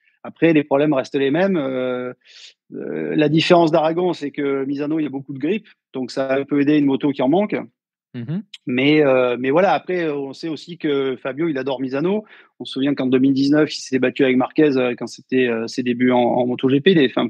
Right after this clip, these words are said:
Speaker 1: un podium, si je dis pas de bêtises, euh, euh, Thomas. Et, euh, et puis la Yam, euh, le, voilà, c'est, c'est plutôt un tracé où elle est, euh, elle est peut-être un peu moins mal qu'elle est,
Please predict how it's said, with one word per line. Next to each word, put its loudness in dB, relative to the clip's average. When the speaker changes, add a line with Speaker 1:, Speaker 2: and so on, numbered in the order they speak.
Speaker 1:
un -6
podium, 0
si -8
je -4
dis -12
pas -4
de -6
bêtises, -4
euh, -2
euh, -8
Thomas. 4
Et, 4
euh, -2
et -8
puis -8
la -4
Yam, -2
euh, -2
le, -6
voilà, -6
c'est, -16
c'est -20
plutôt -12
un -8
tracé -4
où 2
elle 2
est, 2
euh, -2
elle -6
est -2
peut-être -8
un -6
peu 0
moins 0
mal 2
qu'elle -2
est, 0